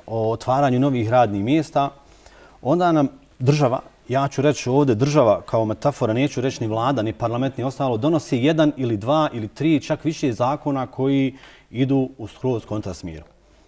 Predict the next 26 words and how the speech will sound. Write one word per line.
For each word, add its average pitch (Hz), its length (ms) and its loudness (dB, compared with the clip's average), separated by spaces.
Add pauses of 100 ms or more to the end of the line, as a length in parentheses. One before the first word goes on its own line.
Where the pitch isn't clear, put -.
Dakle, 101 240 -6
ja 143 160 2
ću - 80 -10
to 147 140 4
pokušat, - 560 -4 (100)
pokušat 117 360 -6
malo 107 220 -2
da, 98 200 -4
da, 98 160 -8
ovaj, 92 420 -6
da, 92 300 -8
da 101 200 -8
pojasnim. 87 520 -4 (500)
Dakle, 143 400 4 (1900)
u 113 480 0
martu 165 260 0
prošle 165 340 0
godine 151 280 4
smo 117 160 -2
dobili 143 320 2
novi 135 260 0
zakon 110 420 -4
o 101 40 -6
porezu 117 300 -6
na 101 80 -4
dobit, 92 500 -6